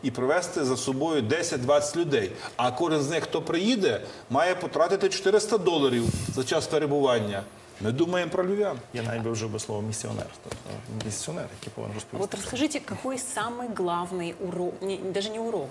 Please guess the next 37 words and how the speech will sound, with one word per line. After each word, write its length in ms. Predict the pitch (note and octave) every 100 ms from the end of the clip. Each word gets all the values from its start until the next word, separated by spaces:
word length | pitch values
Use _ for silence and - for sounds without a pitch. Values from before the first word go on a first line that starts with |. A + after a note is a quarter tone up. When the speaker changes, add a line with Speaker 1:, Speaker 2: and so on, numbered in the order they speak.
| C3+
Speaker 3:
да, 200 | E3+ G3
это 220 | F3 E3 D3+
самый 380 | A3+ A#3 A#3
главный, 480 | F#3 F#3 G3+ G3+ F#3 - - -
а, 120 | E3+
самая 240 | - A3 A3
главная 260 | G#3+ G#3
выгода, 520 | F3 F3+ G#3+ E3+ C#3+ B2+
которую 280 | - E3 E3
вы 100 | E3
извлекли 360 | E3 D#3+ - G3
из 80 | E3+
этой 140 | D#3
программы? 440 | - D#3 D#3+ C3+ A#2+ - - -
Speaker 1:
А, 520 | A2+ A#2 A#2 A#2 A2 F2 - - - - - - -
насправді 540 | A#2+ - D#3+ D#3 C3+
дуже 260 | C3 B2+ B2
проста. 520 | A2+ A2+ - - - - - - - - - -
От 200 | A#2+ A#2+
українці 600 | B2+ D3 F#3+ A#3+ A3 D3
дуже 280 | B2+ C#3+ D3
часто, 600 | - E3+ - - C3+ A#2+ A2+ - - - - - - -
чи 120 | - C#3+
вони 140 | F3
себе 260 | - D#3+ D#3+
вважають, 440 | D3 B2+ B2 A2
знаєте, 340 | C3 D#3 C#3
ну, 100 | C3
ми 140 | F3+ G3
так 260 | E3 D3
не 260 | C#3 C3+ C3
вміємо, 840 | D3 F#3+ G3+ F#3+ F3 D#3 C#3+ C3+
не 180 | A#2+ B2
можемо, 640 | C#3 E3+ F#3 F3+ C#3 D3+
знаєте, 220 | C#3+ D#3 B2+
такі 240 | C3 D#3
трошки, 520 | D3+ D3+ D3+ C#3+ C3